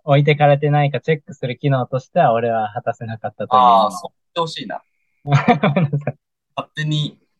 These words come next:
Speaker 2: 結構ひねったひ-、あの、例えされると、結構考えなきゃいけないから。
Speaker 1: え、使わない？みんな。リトマス試験紙になれなかったわ、ちょっと今日は、みたいな。
Speaker 2: 使わねえよ、そんな。まあまあまあ。でもまあ、久々にいろんなことが喋れたんで、僕は満足で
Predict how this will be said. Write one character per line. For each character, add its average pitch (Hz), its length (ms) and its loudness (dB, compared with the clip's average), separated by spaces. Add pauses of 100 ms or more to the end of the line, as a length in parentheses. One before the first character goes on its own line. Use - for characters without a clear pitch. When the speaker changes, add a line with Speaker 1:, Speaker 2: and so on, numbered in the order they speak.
(460)
Speaker 2:
結 147 260 -4
構 110 240 0
ひ - 140 -6
ね 139 80 4
っ - 80 -4
た 107 100 -2
ひ-、 - 260 -12
あ 110 180 -4
の、 92 100 -6
例 107 280 -8
え 95 40 -6
さ 87 140 -10
れ 87 120 -12
る - 120 -20
と、 - 200 -18 (500)
結 190 160 -4
構 - 80 -14
考 110 160 -2
え 107 40 -2 (120)
な - 20 -6
き 87 40 -6
ゃ 85 40 -10
い - 40 -16 (180)
け - 80 -20
な - 60 -20
い - 80 -20
か - 60 -20
ら。 - 60 -20 (340)
Speaker 1:
え、 208 420 0 (180)
使 - 180 -2
わ 240 140 6
な 277 100 -2
い？ 247 60 -4
み 139 100 0
ん 123 80 -4
な。 110 220 -6
リ 131 160 -8
ト 135 100 -4
マ 127 140 0
ス 135 100 -4
試 - 140 -14
験 131 280 0
紙 120 300 -10
に 117 120 -10
な 113 120 -4
れ 135 80 0
な 135 140 2
か 123 100 2
っ 117 80 -2
た 117 100 -2
わ、 107 140 -2
ち - 100 -8
ょ 107 40 -10
っ - 40 -14
と 117 100 -10
今 - 40 -10
日 117 80 -4
は、 104 240 -2
み 95 140 -18
た 92 80 -18
い 95 80 -18
な。 98 100 -18 (440)
Speaker 2:
使 175 60 0
わ 180 220 2
ね 175 120 -4
え - 20 -6
よ、 95 140 -8
そ - 120 -20
ん - 60 -20
な。 - 60 -20 (520)
ま 110 120 0 (100)
あ 95 40 0 (240)
ま 98 120 -2
あ 85 340 -2
ま 98 100 -2 (220)
あ。 - 60 -20
で 180 80 2
も 160 160 2
ま 143 80 4
あ、 135 80 4
久 - 200 -4
々 139 320 -2
に 139 100 -6
い 131 60 -6
ろ 135 120 -4
ん - 40 -12
な 143 120 -2
こ 147 100 -6
と 143 140 -8
が 101 80 -10
喋 104 280 -6
れ 110 120 -6
た 95 160 -14
ん 87 60 -20
で、 92 80 -20
僕 - 200 -14
は 95 60 -14
満 113 240 0
足 - 140 -20
で - 80 -20